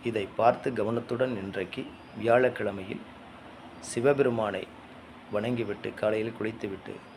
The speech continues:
சிவபெருமானை வணங்கிவிட்டு தொழிலுக்கு சென்று என்றால் லாபத்தை இன்னைக்கு உங்களுக்கு அன்றாடம் செய்யும் வேலை வரும் லாபம் வீட்டை தேடி வரும். அதிக லாபத்தை, லாபத்தை நீங்க தான் முயற்சி வை-, செய்ய வேண்டும். அதனால் இறைவனை வணங்கிவிட்டு செய்தீர்கள் என்றால் உங்க வாழ்க்கை இன்றைக்கு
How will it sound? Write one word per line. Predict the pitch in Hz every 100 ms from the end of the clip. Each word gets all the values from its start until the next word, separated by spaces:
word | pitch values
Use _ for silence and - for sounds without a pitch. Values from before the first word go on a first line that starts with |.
| - -
சிவபெருமானை | 113 113 107 101 98
வணங்கிவிட்டு | 98 101 92 92 -
தொழிலுக்கு | 101 117 113 101
சென்று | - 98 90 85
என்றால் | 90 92 - - 92
லாபத்தை | 107 123 120 117 107
இன்னைக்கு | 92 90 92
உங்களுக்கு | 92 92 92 - - 98
அன்றாடம் | 98 101 113 113 - -
செய்யும் | 104 98 85 -
வேலை | 113 117 107 - 101
வரும் | 95 87 92
லாபம் | 101 107 175 - - - -
வீட்டை | 107 98 92
தேடி | 92 95 87
வரும். | 92 - - - -
அதிக | 113 127
லாபத்தை, | 123 110 110 104 104 87 - - - - - - - - -
லாபத்தை | 107 120 123 120 101
நீங்க | 107 117
தான் | 110 120 110
முயற்சி | 107 104 -
வை-, | 95 110 -
செய்ய | - 107
வேண்டும். | 104 95 98 - - -
அதனால் | 101 104 110 104
இறைவனை | 110 120 104
வணங்கிவிட்டு | 101 107 107 101 104
செய்தீர்கள் | - 101 104 98 85
என்றால் | 92 - - - 98
உங்க | 104 87
வாழ்க்கை | 98 117 - 101
இன்றைக்கு | 98 95 90 -